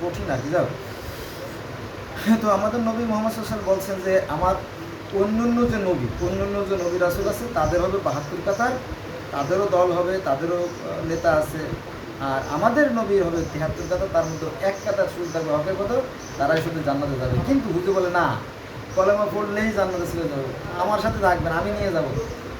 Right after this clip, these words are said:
খালি বড় বড় মাছ আর খাসি মুরগি বোনা আমার খাওয়াবে। হ্যাঁ, এরকম কি ভণ্ডামি আর কি। এই ধর্মটাই বেশিরভাগ ভণ্ডামি। আহ,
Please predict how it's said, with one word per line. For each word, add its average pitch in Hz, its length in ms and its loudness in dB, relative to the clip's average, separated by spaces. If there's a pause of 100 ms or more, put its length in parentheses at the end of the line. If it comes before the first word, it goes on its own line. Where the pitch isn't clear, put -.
খালি 175 240 4 (600)
বড় 170 220 0
বড় 175 220 2
মাছ 185 300 2 (1120)
আর 147 80 -2 (180)
খাসি 160 400 0
মুরগি 175 220 -2
বোনা 156 200 0
আমার 151 200 2 (120)
খাওয়াবে। 120 280 0 (1000)
হ্যাঁ, 302 140 -2 (1160)
এরকম 190 300 0
কি 139 140 -2
ভণ্ডামি 180 320 2
আর 113 100 0
কি। - 260 -6 (560)
এই 160 440 2 (260)
ধর্মটাই 240 380 2
বেশিরভাগ 202 380 -2 (100)
ভণ্ডামি। 185 380 2
আহ, 139 1040 -4